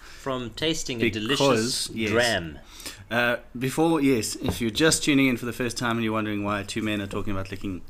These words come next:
Speaker 2: lips, um, <laughs> let's introduce each other and sort that out. So, oh, introduce ourselves. I'm Bruce.
Speaker 1: And I'm Stefan.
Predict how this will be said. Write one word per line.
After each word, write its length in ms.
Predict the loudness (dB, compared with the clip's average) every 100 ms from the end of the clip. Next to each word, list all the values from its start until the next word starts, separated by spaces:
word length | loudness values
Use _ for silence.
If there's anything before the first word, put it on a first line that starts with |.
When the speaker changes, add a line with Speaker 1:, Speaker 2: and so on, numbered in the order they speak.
| -10
Speaker 2:
lips, 340 | -10 -8 -12 -14 -18 -18 -6
um, 540 | 2 4 4 2 -2 -8 -18 -20 -20
<laughs> 320 | -20 -20 -4
let's 220 | 2 4 4
introduce 540 | 4 4 4 4 4
each 140 | 2
other 220 | 2 2 0
and 160 | -4 -6
sort 280 | -4 -2 0
that 140 | 0
out. 200 | 0 -6 -12 -18 -8
So, 160 | -4 0
oh, 240 | 0 -2
introduce 380 | -4 -4 2 2
ourselves. 280 | 4 2 4
I'm 140 | 4
Bruce. 360 | 6 4 4 -2 -10 -20 -14
Speaker 1:
And 160 | -6 -2
I'm 160 | -2 -2
Stefan. 460 | -4 -6 -6 -12